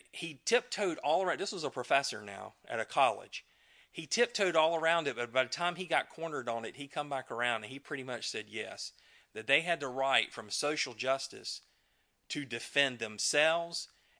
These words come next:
and to defend communities by attacking with physical violence on people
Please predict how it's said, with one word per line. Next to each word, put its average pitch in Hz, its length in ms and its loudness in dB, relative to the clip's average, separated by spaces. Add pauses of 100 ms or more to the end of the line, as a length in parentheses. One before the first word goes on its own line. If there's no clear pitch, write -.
and 127 140 -4
to 120 100 -6
defend 117 560 -6
communities 110 880 -10 (400)
by 117 220 6
attacking 151 760 -4
with 113 300 -10
physical 147 460 -6
violence 107 720 -4 (200)
on 107 160 -12 (100)
people 101 560 -12